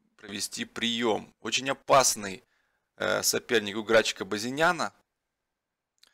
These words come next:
Но если Грачик Базинян пройдет Остина Вандерфорта, это очень сильно продвинет его в промоушене. Ну, в общем, можно сказать, повезло ему, что соперника дали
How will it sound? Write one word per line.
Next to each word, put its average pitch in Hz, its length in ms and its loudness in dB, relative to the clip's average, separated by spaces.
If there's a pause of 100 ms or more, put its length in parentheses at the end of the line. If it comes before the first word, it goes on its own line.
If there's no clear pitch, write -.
(160)
Но 131 200 0
если 160 320 2
Грачик 131 380 4
Базинян 120 440 -2
пройдет 113 560 -2
Остина 110 460 -4
Вандерфорта, 110 600 -2
это 104 220 -4
очень 110 320 -4
сильно 110 480 -4 (320)
продвинет 113 500 -6
его 110 180 0
в - 60 -10
промоушене. 107 680 0
Ну, - 320 -20 (1500)
в - 40 -6
общем, 120 200 2
можно 131 180 2
сказать, 139 180 4
повезло 147 520 4
ему, 107 200 2
что - 240 -6
соперника 107 640 -2
дали 98 400 2